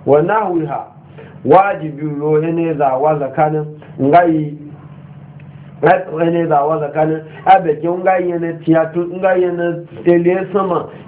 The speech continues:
ngai no loje ci, ngai yunu wana, wa nahwiha be na juna,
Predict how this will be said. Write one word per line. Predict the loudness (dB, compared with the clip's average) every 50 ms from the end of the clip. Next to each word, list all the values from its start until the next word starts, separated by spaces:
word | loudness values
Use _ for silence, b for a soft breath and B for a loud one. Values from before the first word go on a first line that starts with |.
| B
ngai | 4 4 4 4
no | 0 -2 0
loje | 2 2 2 2 0 -2 -4
ci, | -4 -4 -2 0
ngai | 0 0 0 0 -2
yunu | -4 -4 -2 -2 0 0 0
wana, | 0 -2 -4 -6 -6 B B B B 2
wa | 4 4 4
nahwiha | 4 2 0 0 0 0 0 0 0 0 0 -2
be | -6 -6 -6
na | -4 -4 -6
juna, | -4 -4 -4 -4 -4 -6